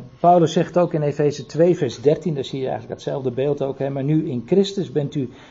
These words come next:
die voorheen ver af was." En hij zegt dat tot de heidenen, hè, tot de niet-joden, die voorheen ver af was, door het bloed van Christus, eh,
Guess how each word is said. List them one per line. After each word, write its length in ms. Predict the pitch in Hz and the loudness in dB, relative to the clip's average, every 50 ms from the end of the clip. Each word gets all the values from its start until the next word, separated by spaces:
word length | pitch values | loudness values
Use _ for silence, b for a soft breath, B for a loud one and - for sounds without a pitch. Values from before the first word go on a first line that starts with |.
| B B | B B
die 160 | B 135 127 | B -8 -6
voorheen 460 | - - 135 143 147 147 143 131 117 - | -6 -4 -2 2 2 2 2 0 -4 -8
ver 240 | - - 127 113 - | -8 -4 -4 -4 -2
af 220 | - 143 165 165 156 | 0 0 0 2 4
was." 260 | 180 196 220 - - | 2 2 2 2 -2
En 100 | 127 123 | -6 -6
hij 100 | 120 113 | -8 -6
zegt 220 | - 156 139 147 | -4 -4 -4 -2
dat 140 | - 135 - | -4 -6 -4
tot 160 | - 131 - | -6 -8 -6
de 100 | - 98 | -8 -8
heidenen, 640 | 98 110 117 131 147 147 160 170 190 226 240 240 - - - _ _ _ | -4 -2 0 0 2 2 2 0 0 0 -2 -6 -10 -20 -20 _ _ _
hè, 140 | - 143 175 | -20 -18 -16
tot 160 | - 139 - | -14 -12 -10
de 100 | - 110 | -8 -6
niet-joden, 580 | 113 131 160 160 156 156 165 170 175 175 175 170 | -4 -4 -4 -2 0 2 4 4 4 2 0 -2
die 180 | 135 120 - | -4 -6 -8
voorheen 360 | - 135 117 120 139 151 139 - | -8 -6 -4 -2 -2 -2 -2 -4
ver 200 | - 123 - 165 | -6 -6 -4 -4
af 120 | 160 - | -2 -2
was, 200 | 180 185 180 - B B B B B B | -2 -4 -4 -6 B B B B B B
door 440 | - 110 117 156 196 240 262 240 196 | -10 0 4 6 6 6 6 6 4
het 200 | 151 120 113 117 | 2 0 -2 0
bloed 340 | 135 170 214 - - - - - _ _ _ _ _ _ | 2 2 2 2 0 -8 -20 -20 _ _ _ _ _ _
van 240 | _ - 143 135 - | _ -4 -4 -4 -2
Christus, 640 | - 156 160 160 - - 151 143 143 - - - _ b b b b b b b b b _ _ | -2 -2 -2 -2 -4 -6 -6 -6 -6 -8 -12 -16 _ b b b b b b b b b _ _
eh, 220 | - 131 131 127 | -6 -4 -4 -4